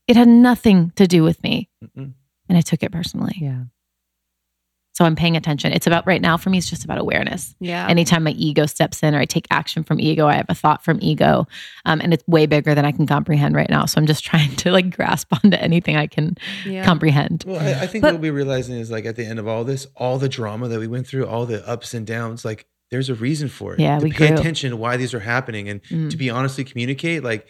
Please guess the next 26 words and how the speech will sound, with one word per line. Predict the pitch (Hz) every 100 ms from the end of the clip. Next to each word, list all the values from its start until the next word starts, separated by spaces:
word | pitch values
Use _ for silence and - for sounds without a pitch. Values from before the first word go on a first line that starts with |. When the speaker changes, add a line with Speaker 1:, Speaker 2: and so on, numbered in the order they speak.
| _ _
Speaker 2:
"This | 139 135
is | 123
why | 123 120
this | 117
happened. | - 110 107
This | 110 107
is | 110
why | 117 107
it's, | - -
so | - 117
how | 107
do | 120
we | 123
correct | - 120 117
it | 120
in |
the | 110
future?" | - 131 113
And | 104
then, | 107 107
like, | 104
that's | 120 131
how | 151
life's | 147 143 139
gonna | - 139
be. | 123 160 -